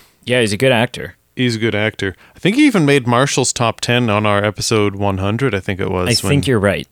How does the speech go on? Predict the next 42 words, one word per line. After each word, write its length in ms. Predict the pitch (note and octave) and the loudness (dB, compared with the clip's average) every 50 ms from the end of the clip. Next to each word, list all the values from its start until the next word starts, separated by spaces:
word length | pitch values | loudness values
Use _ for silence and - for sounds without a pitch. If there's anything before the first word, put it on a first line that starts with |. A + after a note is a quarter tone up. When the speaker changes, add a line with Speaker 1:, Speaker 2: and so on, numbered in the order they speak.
| _ - | _ -6
Speaker 2:
when 160 | G#2 G#2 G2+ | -4 -4 -2
we 60 | G2+ | 0
Speaker 1:
I 20 | G#2 | 0
Speaker 2:
made 60 | G#2 | 0
Speaker 1:
think 100 | G#2 G#2+ | 0 0
Speaker 2:
our 60 | G2 | 0
Speaker 1:
you're 80 | F#2+ F#2 | 0 -2
Speaker 2:
top 120 | F2 G#2 D2+ | -2 -2 -2
Speaker 1:
right. 60 | C2+ | -2
Speaker 2:
tens. 220 | - A2 G2+ - - - - - - - - - - _ | -4 -4 -4 -6 -10 -14 -20 -20 -20 -20 -20 -20 -10 _
Um, 440 | - D3 D3+ D3+ D3+ D3+ D3 C3+ A#2 - _ _ _ _ _ _ _ _ _ _ _ _ _ - | 0 2 2 4 4 2 2 0 -4 -6 _ _ _ _ _ _ _ _ _ _ _ _ _ -2
yeah, 240 | C#3 F#3 F3 - - - | 0 2 2 0 0 -2
I, 200 | C#3+ D3 - E3 | -2 0 0 0
I 20 | D#3+ | 2
think 180 | - F#3 E3+ | 2 2 2
he 100 | D3+ F3+ | 4 4
was 140 | D#3+ C#3 - | 4 4 2
good. 240 | - D3+ B2+ A2+ B2 | 2 2 2 2 2
I 100 | A#2+ C3 | 0 -2
think, 480 | B2+ - - F#3 G#3+ A3+ - - - - _ - - - _ _ _ - | 0 0 2 2 2 0 -2 -6 -14 -16 _ -20 -20 -20 _ _ _ -2
I 140 | C#3 C#3 | -2 -2
think 300 | C3+ - - E3+ F#3+ F3+ | 0 0 0 0 2 2
I 260 | G3 F3 E3 D3 C3 - - | 2 2 4 2 2 0 -2
liked 420 | A#2+ A#2+ B2 B2+ C3+ C3+ - - - | -2 0 2 2 0 0 -4 -4 0
him. 480 | - D3 C#3 C3+ C3+ C3+ C3+ C3 A2+ - _ _ - _ - | 2 2 4 4 4 2 2 0 -2 -6 _ _ -10 _ -4
If 160 | B2 A2+ - | -4 -2 -2
the, 140 | - C#3 C3+ C3 | 0 0 0 2
if 140 | C3+ B2+ A2 | 0 0 2
it 140 | C3 C3 C3+ | 2 4 4
was, 140 | C3+ C3 - | 4 4 2
like, 180 | C#3 C3 - | 2 2 2
a 140 | A#2+ A2 G#2 | 2 0 0
graph, 600 | - F#2 A2 G#2+ G#2 G#2 G#2 A2+ B2+ B2+ - - - | -2 -2 -2 -2 0 0 0 -2 -4 -4 -8 -12 -10
I 160 | - A2+ A2+ A2+ | -4 -2 -2 0
was, 160 | A2 - A#2+ | 0 0 0
like, 140 | A2+ - A2 | 0 0 -2
at 160 | A2+ A2 A2+ | -4 -4 -2
my 180 | G#2+ G2+ G#2 | -2 -2 -2
highest 640 | G2+ - - - C3 A#2+ A#2 A#2 B2 B2+ - - - - | -4 -4 -4 -2 -2 0 0 0 0 0 -2 -2 -4 -2
interest 400 | B2 B2 - - C3 B2 - - | -4 -2 -2 -2 -4 -4 -4 -4
of 100 | A#2 - | -4 -4
him 180 | C3+ C#3+ D3+ | -2 -2 -4